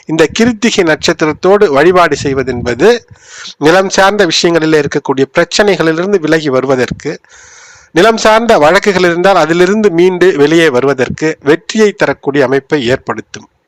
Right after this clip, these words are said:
எதிரிகளை மிக தைரியத்தோடும் துல்லியத்தோடும் உங்களுடைய அறிவை பயன்படுத்தி அழகாய் வென்று வருவதற்கான வழிபாடாகவும் இது அமையும். அடுத்து ஆடி பதினைந்து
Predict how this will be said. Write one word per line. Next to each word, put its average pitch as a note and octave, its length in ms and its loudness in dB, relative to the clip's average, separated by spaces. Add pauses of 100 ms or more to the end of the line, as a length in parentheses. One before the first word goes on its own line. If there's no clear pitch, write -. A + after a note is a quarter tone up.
(720)
எதிரிகளை D3 640 0 (640)
மிக G3 280 4 (120)
தைரியத்தோடும் F#3 880 2
துல்லியத்தோடும் G3+ 1000 2 (880)
உங்களுடைய G3+ 440 2
அறிவை A#3+ 380 2
பயன்படுத்தி F3+ 720 0 (440)
அழகாய் F#3+ 500 2
வென்று F#3 420 0
வருவதற்கான D#3+ 800 0 (220)
வழிபாடாகவும் D3+ 840 0
இது B2+ 100 -2
அமையும். A#2 320 -6 (1000)
அடுத்து A3+ 460 0 (220)
ஆடி B3 300 4
பதினைந்து F#3 640 2